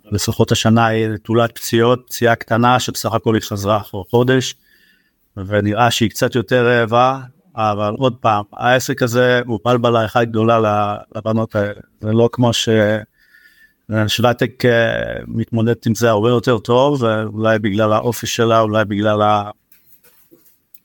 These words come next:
לא יודע, הסביבה שבה היא גדלה, אבל, אה, בדרך כלל זה קורה לבחורות היותר, אה, יפות, היותר, אה, אה, מתוקשרות,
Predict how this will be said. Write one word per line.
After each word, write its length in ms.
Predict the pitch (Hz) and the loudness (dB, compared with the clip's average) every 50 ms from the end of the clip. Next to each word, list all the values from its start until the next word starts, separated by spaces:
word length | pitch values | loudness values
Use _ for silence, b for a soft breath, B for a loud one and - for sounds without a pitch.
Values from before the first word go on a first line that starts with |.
| _ | _
לא 80 | 113 113 | -2 0
יודע, 160 | 117 117 117 | 2 2 0
הסביבה 360 | 107 - - 104 92 113 123 | 0 -2 -6 -4 0 0 0
שבה 280 | - - 131 113 117 120 | 2 0 0 2 2 2
היא 120 | 120 120 | 2 2
גדלה, 460 | 113 123 110 120 120 120 123 127 131 | 2 0 0 2 2 2 4 4 2
אבל, 300 | 131 113 104 107 104 104 | 2 2 0 -2 0 0
אה, 120 | 104 107 107 | -2 -2 -4
בדרך 320 | 101 107 104 120 120 - | -6 -4 -2 -2 0 0
כלל 80 | - 127 | 0 -2
זה 140 | 113 120 101 | -2 -4 -6
קורה 320 | - - 104 110 120 117 | -6 -4 -2 0 0 0
לבחורות 640 | 117 107 101 104 - _ 110 107 117 117 113 - | 0 -2 -6 -10 -10 _ -4 -2 -2 -2 -2 -4
היותר, 540 | 117 107 107 101 98 - 120 120 120 117 113 113 | -4 -4 -4 -4 -2 0 0 2 2 2 2 0
אה, 100 | 110 110 - _ _ _ _ _ _ _ _ _ _ _ _ _ _ _ _ _ - | -2 -2 -6 _ _ _ _ _ _ _ _ _ _ _ _ _ _ _ _ _ -2
יפות, 600 | 107 107 104 - - 139 139 143 143 139 - - | -2 -2 -2 -2 0 2 2 4 2 2 0 0
היותר, 580 | 113 110 110 95 - - 123 117 120 117 110 | 2 2 2 0 0 0 2 2 2 2 2
אה, 560 | 107 110 110 110 110 110 110 113 117 120 117 117 120 - - _ _ _ _ _ _ - _ - 117 | 2 0 2 2 0 0 -2 -4 -8 -12 -14 -16 -18 -18 -20 _ _ _ _ _ _ -20 _ -4 -2
אה, 260 | 113 107 104 110 110 110 - - | -2 -2 -2 -4 -8 -10 -12 -12
מתוקשרות, 880 | 110 110 - - 117 - - - 120 113 117 131 135 139 147 143 135 | -14 -6 -2 -2 -2 -2 0 0 2 2 4 4 4 4 2 2 -2